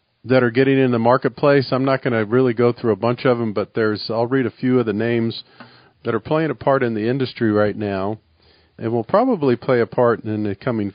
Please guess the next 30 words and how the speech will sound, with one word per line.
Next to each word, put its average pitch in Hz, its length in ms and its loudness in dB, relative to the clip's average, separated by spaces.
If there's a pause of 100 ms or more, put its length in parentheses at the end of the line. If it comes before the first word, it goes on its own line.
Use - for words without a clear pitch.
future, 117 300 -4
although 143 200 2
there's 220 200 0
gonna 190 180 2
be 160 440 2
several 143 640 4 (800)
others 147 460 6
that 127 160 6
are 123 80 4
gonna 120 160 4
be 117 100 4
jumping 123 340 0
into 110 140 0
this 107 180 -2
marketplace 110 680 0
too. 123 160 2
So 127 160 -2
they 127 120 2
have 135 180 4
Trust - 420 0
Token 165 640 2
is 131 180 -2
one, 143 520 2 (500)
Volex 139 440 4
is 120 100 0
another 127 340 2
one, 135 340 0 (800)
Estate 143 400 2
Association, 135 1080 2 (880)
Atlant 127 640 0